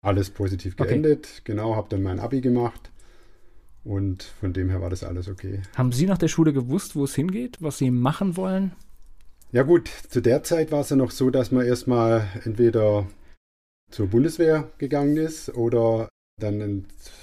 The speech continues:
Speaker 1: sozialen Dienst gemacht hat.
Speaker 2: Ist heute schon
Speaker 1: Und
Speaker 2: völlig raus, ne? Das
Speaker 1: ist
Speaker 2: ist so völlig, völlig weg, aber klar, ja.
Speaker 1: Ja, ist eigentlich total raus. Und ich bin dann zur Bundeswehr noch gegangen und hatte aber dadurch, dass ich ein Jahr in den U S A verbracht hab,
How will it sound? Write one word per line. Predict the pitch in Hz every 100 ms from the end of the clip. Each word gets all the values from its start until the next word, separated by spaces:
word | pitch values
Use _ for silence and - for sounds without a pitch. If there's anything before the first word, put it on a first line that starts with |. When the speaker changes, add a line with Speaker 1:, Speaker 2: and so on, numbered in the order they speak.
| - -
Speaker 1:
sozialen | - 98 107 98 95
Dienst | 117 151 -
gemacht | 147 143 -
hat. | 151 - - - - - - -
Speaker 2:
Ist | -
heute | 127 123
schon | 127 120
Speaker 1:
Und |
Speaker 2:
völlig | 110 147 156 143
raus, | 170 156
ne? | 123
Das | 147
Speaker 1:
ist | 131
Speaker 2:
ist | 135
so | 139
völlig, | - 160 175
völlig | 143 - 180
weg, | 143 185
aber | 131 135
klar, | - 214 127
ja. | 156 147 143 - -
Speaker 1:
Ja, | 101 123 143 -
ist | -
eigentlich | 107 113 -
total | 107 101 107
raus. | 98 104 160 - - - - - - -
Und | 110
ich | 110 -
bin | - 156
dann | 175 165
zur | 160
Bundeswehr | 151 165 156 156 156
noch | 143
gegangen | 151 143 143 139 135 - - - - - -
und | 117 -
hatte | 117 - 170
aber | 120 127 151 151
dadurch, | 135 131 151 -
dass | 131 -
ich | 127 123 - - - - - -
ein | - 135
Jahr | 135 135
in | 120
den | 117
U | 113
S | 113 107
A | 151
verbracht | 135 - 107 -
hab, | - 117